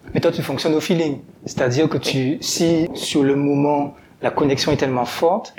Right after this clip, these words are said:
Speaker 1: même si on s'est rencontrés il y a, il y a une heure, on pourra, euh, coucher ensemble.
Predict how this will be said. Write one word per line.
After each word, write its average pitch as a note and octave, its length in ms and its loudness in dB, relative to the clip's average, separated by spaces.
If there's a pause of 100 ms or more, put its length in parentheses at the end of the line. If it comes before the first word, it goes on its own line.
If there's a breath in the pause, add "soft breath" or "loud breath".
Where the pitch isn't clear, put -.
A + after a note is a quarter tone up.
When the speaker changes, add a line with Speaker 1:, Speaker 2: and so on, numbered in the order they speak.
Speaker 1:
même C3+ 200 2
si D#3 260 -2
on C3 60 0
s'est - 140 0
rencontrés B2 400 -2
il B2 40 0
y A#2+ 40 2
a, G#2+ 360 -2
il - 60 -4
y A2 40 0
a G#2+ 40 2
une A#2+ 180 0
heure, F#3 220 2 (600)
on A#2+ 100 -6
pourra, C3 520 0
euh, A2+ 140 -4
coucher - 300 -6
ensemble. B2+ 360 -6